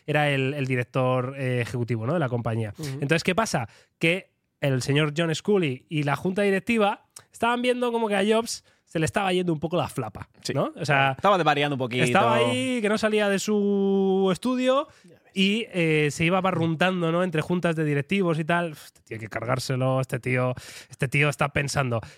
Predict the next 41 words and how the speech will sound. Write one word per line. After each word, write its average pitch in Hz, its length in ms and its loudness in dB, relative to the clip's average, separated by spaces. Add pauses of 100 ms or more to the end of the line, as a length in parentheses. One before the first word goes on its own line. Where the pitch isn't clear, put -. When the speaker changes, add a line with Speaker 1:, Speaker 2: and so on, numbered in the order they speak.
(120)
Speaker 1:
eh, 151 320 -2
que 156 100 -4
si - 160 -4
el 147 80 -2
diseño 170 380 -2
debe 175 160 -2
ser 131 260 -4
blanco 180 480 0
o 175 100 0
perla 254 480 0 (220)
y 160 220 -2
no 185 160 2
se - 120 -2
centra 247 380 0
en 220 80 0
ganar 208 300 2
dinero 226 340 0
y 233 60 0
no 220 80 0
estamos 208 260 -2
ganando 190 240 0
dinero". 156 340 0 (440)
Y 139 60 -4
entonces, 139 400 -2
en 135 60 -2
una 123 100 -2
junta 131 220 -2
directiva, 170 480 0
ese 135 220 -2
once 123 200 -2
de 147 60 0
abril, 180 240 -2 (220)
Apple 165 320 0
despidió 151 560 0
a 180 80 2
Jobs 226 240 0
por 202 220 2
centrarse 196 560 -4
demasiado 156 580 -2
en 220 180 -6
diseño 226 540 -4